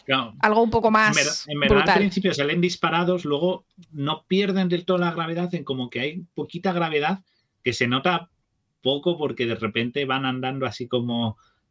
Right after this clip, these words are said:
Speaker 1: así como el típico <laughs> en cámara lenta, ¿sabes? Como si fueran
Speaker 2: Sí.
Speaker 1: astronautas, que
Speaker 2: <laughs>
Speaker 1: queda un poco cutre, pero luego hay un momento en el que vuelven a andar normal,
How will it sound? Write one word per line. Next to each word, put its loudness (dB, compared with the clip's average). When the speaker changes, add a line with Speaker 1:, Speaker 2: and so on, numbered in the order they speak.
Speaker 1:
así -6
como -2
el -2
típico -2
<laughs> -12
en -2
cámara 2
lenta, 2
¿sabes? 2
Como 0
si 2
fueran 2
Speaker 2:
Sí. 4
Speaker 1:
astronautas, 2
que 6
Speaker 2:
<laughs> -
Speaker 1:
queda 4
un -8
poco 2
cutre, 2
pero 0
luego 2
hay 4
un 2
momento 2
en 0
el -4
que 0
vuelven 0
a 0
andar -2
normal, -2